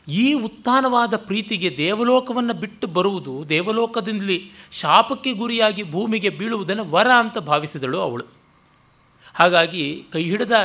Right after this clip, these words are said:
ಧರ್ಮಪತ್ನಿ ಪಟ್ಟಮಹಿಷಿ ಅವಳಿಂದ ಹೇಗಾದರೂ ಇದಕ್ಕೆ ಸನ್ನದ್ಧನ್ನು ಗಿಟ್ಟಿಸಿಕೊಳ್ಳಬೇಕು ಅನ್ನುವ ತವಕ ಇವನದು. ಈ ದೃಷ್ಟಿಯಿಂದ ನೋಡಿದಾಗ ಒಬ್ಬ ಉತ್ತಮಳಾದ, ಸುಂದರಿಯೂ ಆದ, ಗುಣವತಿಯೂ ಆದ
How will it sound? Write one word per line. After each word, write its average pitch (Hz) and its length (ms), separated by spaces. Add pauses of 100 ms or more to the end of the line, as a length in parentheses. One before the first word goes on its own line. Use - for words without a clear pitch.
(100)
ಧರ್ಮಪತ್ನಿ 175 920
ಪಟ್ಟಮಹಿಷಿ 214 880 (640)
ಅವಳಿಂದ 226 340
ಹೇಗಾದರೂ 240 720
ಇದಕ್ಕೆ 202 500
ಸನ್ನದ್ಧನ್ನು 208 600
ಗಿಟ್ಟಿಸಿಕೊಳ್ಳಬೇಕು 196 920
ಅನ್ನುವ 165 360 (260)
ತವಕ 175 320 (160)
ಇವನದು. 131 320 (1120)
ಈ 220 80
ದೃಷ್ಟಿಯಿಂದ 262 460
ನೋಡಿದಾಗ 156 480 (480)
ಒಬ್ಬ 214 160
ಉತ್ತಮಳಾದ, 202 720
ಸುಂದರಿಯೂ 202 500
ಆದ, 190 180
ಗುಣವತಿಯೂ 180 540
ಆದ 175 440